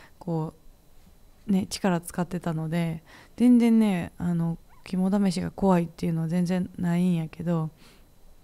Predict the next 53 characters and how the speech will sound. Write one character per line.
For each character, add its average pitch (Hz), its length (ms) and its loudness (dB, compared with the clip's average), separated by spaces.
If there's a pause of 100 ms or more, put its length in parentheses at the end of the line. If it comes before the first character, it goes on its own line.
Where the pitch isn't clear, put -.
(500)
こ 196 140 0
の 180 240 0 (140)
手 190 160 0
を 202 100 2
離-、 220 320 -2 (260)
<laughs> - 160 -20
手 214 180 2
を 214 60 4
離 233 300 4
し - 100 -4
た 170 160 -4
ら、 160 220 -4 (520)
<laughs> - 580 -10
手 220 120 2
を 220 60 2
必 240 120 2 (300)
ず、 208 140 -6 (180)
必 240 300 6
ず 202 60 -4
手 190 120 2
を 175 60 2
つ 196 120 -4
な 190 100 2
い 190 40 0
で 190 60 -2
な 190 120 0
い 165 60 -4
と - 80 -8
呪 180 340 2
わ 185 80 2
れ 185 100 0
る 180 80 -2
っ 180 40 -4
て - 200 -10
ど 190 200 0
ん 214 80 4
な 226 120 4
話 202 320 -2
や 165 80 -2
っ - 20 -6
た - 160 -6
ん 160 80 -4
か - 120 -14
が 160 100 -2
め 160 100 -6
っ - 20 -8
ち - 120 -8
ゃ 175 40 -6
気 185 140 -8
に 175 80 -4
な 165 100 -6
る 160 120 -8
し、 170 280 -8